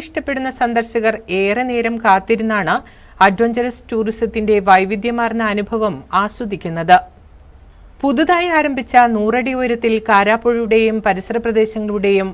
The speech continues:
വശ്യമനോഹാരിത ആസ്വദിക്കുന്നതിനുള്ള സ്പേസ് ടവർ, ഇരുപത്തിമൂന്ന് പേർക്ക് ഒരേ സമയം ആസ്വദിക്കാവുന്ന ട്വിസ്റ്റർ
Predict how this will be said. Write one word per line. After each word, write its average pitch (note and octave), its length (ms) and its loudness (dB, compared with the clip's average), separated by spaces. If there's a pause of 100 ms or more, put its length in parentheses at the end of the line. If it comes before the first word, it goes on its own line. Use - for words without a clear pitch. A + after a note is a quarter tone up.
(140)
വശ്യമനോഹാരിത G#3+ 1000 -2 (300)
ആസ്വദിക്കുന്നതിനുള്ള G3 880 -2 (580)
സ്പേസ് A#3 480 0 (100)
ടവർ, G3+ 280 2 (400)
ഇരുപത്തിമൂന്ന് D4 640 -4
പേർക്ക് B3 320 0 (220)
ഒരേ A3 180 2 (140)
സമയം B3+ 320 -4 (100)
ആസ്വദിക്കാവുന്ന G#3+ 720 -2 (160)
ട്വിസ്റ്റർ A3+ 440 -2